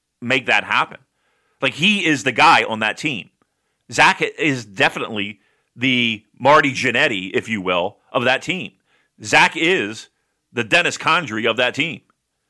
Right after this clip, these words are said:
Um, and on the flip side, you've got Kota Ibushi pretty much saying that, "Tanahashi, you're,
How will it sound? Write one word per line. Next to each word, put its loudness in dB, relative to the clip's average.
Um, 0
and 0
on 0
the 0
flip 0
side, -2
you've -2
got 0
Kota 4
Ibushi -2
pretty 0
much 0
saying 0
that, 0
"Tanahashi, 2
you're, 2